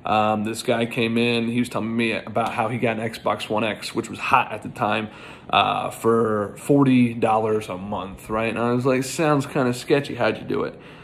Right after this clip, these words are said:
Um, two, three years ago, I was nineteen, twenty years old, right? Um, and the guy was like, "Yo, just go into the local Microsoft store." I had one in town in Indianapolis, Indiana. Uh, shout out Hoosiers.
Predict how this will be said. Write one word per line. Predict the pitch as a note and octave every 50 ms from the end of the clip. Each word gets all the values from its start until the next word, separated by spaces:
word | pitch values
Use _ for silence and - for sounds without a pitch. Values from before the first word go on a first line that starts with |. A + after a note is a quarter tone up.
| - - -
Um, | - G#2 G#2 G2 G2 F#2+ D2 C2+ C#2+ C2 C2 - - - - - - - - - - - - - - -
two, | - D3+ C#3 C3+ C3 B2
three | - C3+ B2+
years | C#3+ F3 E3
ago, | C3 B2 A#2 A2+
I | A2
was | A2 G#2+ -
nineteen, | - B2+ A#2+ A2+ - - - C3 B2+ B2+ B2+ B2 B2 A#2
twenty | - - A#2 A#2+ A#2+
years | A#2+ A#2+ A#2+ A#2 B2+
old, | B2 A#2+ A#2+ A#2
right? | A#2 A#2 A2+ A2+ A2+ - - - - - - -
Um, | - G#2+ G#2 F#2 - - - E2 G2 A2+ B2+ - -
and | - A#2+ A2+ A2 A#2
the | A#2
guy | C3 B2 A#2
was | A#2+ A#2 A2+
like, | A#2+ A2+ A2+ C3
"Yo, | B2 B2
just | A2 - -
go | C3
into | B2+ A#2+ A#2
the | B2
local | B2+ B2+ B2 A#2+
Microsoft | A#2 A2+ A#2+ A#2+ - - C#3 A#2+ A#2+
store." | - - C3 A#2+
I | A2+ A2+
had | A#2 A#2+ A#2 A#2
one | A#2+ A#2
in | A#2 A2+
town | - C3 A#2+ A#2+ A#2+
in | A#2+ A#2+ A#2+
Indianapolis, | A#2 A#2 B2 B2+ B2 A#2+ - A#2+ A#2 - B2+
Indiana. | A2+ A#2 A#2 A#2 A#2+ A#2+ B2 B2 B2 - - - - - - -
Uh, | - - F#2 F2+ C2+ B1+ B1
shout | - - A2+ A2
out | G#2 -
Hoosiers. | A#2 A#2 B2 A#2 A#2 B2+ B2+ B2+ - - -